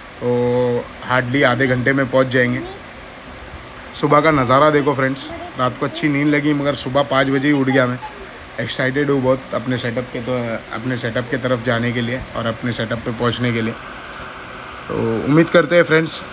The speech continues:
आप लोग को पसंद आया होगा और आप लोग सेटअप देखने के लिए आप लोग भी इससे excited होगे और मैं खुद भी एक्साइटेड हूँ कि जल्दी से हम लोग का लोकेशन आ जाए और जल्दी से हम लोग setup देख पाए। चलिए friends, setup पे जाके आपको बताते हैं।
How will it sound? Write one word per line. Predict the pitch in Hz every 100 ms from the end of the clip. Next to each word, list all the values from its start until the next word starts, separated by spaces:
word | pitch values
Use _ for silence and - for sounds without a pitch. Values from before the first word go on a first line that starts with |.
| -
आप | 127 127
लोग | 139
को | 135
पसंद | 135 127 147 143
आया | 143
होगा | 139 123 123 - - -
और | - 123 123 131 -
आप | 117 123
लोग | 135
सेटअप | - 117 131 123 - 139
देखने | 131 123 135
के | 135
लिए | 139
आप | 123 123
लोग | 135
भी | 135
इससे | 143 - 135 120
excited | 117 139 131 139
होगे | 135 127 143
और | 135 120
मैं | 120 127
खुद | 139
भी | 127
एक्साइटेड | 139 117 131 120 127
हूँ | 123 135 - - - -
कि | -
जल्दी | 135 131 131
से | 135
हम | 143
लोग | 131 131
का | 139
लोकेशन | 123 127 143 131
आ | 117
जाए | 135
और | 139
जल्दी | 123 117 131
से | 131
हम | 123
लोग | 131
setup | 131 120 123
देख | 120 -
पाए। | - - - - - - - - - - - - - - - - - - -
चलिए | 147 156
friends, | 143 139 127
setup | 135 135
पे | 143
जाके | 135 123
आपको | 123 -
बताते | 117 113 107
हैं। | 104 - -